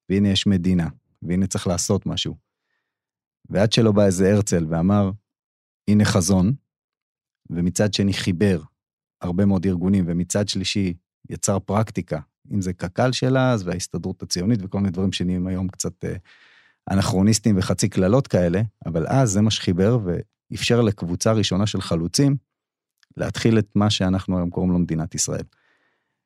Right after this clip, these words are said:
וזה מה שהארגון שלנו עושה. אני מת על הנגב והגליל, אבל, אה, מבחינתי אני גם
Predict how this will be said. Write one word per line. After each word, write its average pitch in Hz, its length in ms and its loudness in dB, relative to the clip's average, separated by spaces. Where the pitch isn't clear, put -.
וזה 92 220 4
מה 135 80 6
שהארגון 117 320 2
שלנו 101 240 2
עושה. 92 220 0
אני 104 720 2
מת 98 280 2
על 113 100 4
הנגב 87 300 2
והגליל, 80 380 -4
אבל, 85 480 -4
אה, 85 360 0
מבחינתי 98 680 2
אני 92 120 2
גם 87 260 0